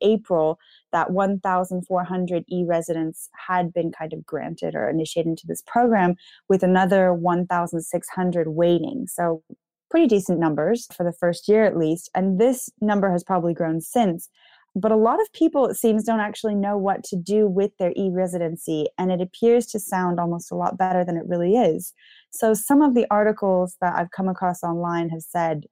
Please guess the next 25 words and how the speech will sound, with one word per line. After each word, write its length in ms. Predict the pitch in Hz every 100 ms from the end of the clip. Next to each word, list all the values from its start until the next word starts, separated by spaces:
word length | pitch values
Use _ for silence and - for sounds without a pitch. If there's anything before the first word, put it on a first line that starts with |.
| -
in 80 | 196
the 80 |
headline, 640 | 180 196 190 180 156 156 160 _ - _ -
"I'm 180 | 190 196
an 80 |
e-resident, 680 | 190 175 180 175 170 160 160 - -
now 240 | 175 196
what?" 320 | 180 156 147
kind 200 | - 190
of 120 | 175 -
pointing 440 | - 214 220 226
to 80 | 214
the 100 | 185
fact 360 | 185 180 180 -
that 220 | 165 160 - _ _ -
you 80 | 180
need 160 | 175
a 60 | 165
physical 420 | - 254 254 254
address, 540 | 233 208 220 208 202
a 40 | 190
bank 300 | 190 196 202
account, 640 | 190 - 196 190 185 - - -
tax 340 | - 208 -
residency 840 | 214 190 190 185 180 - 185 180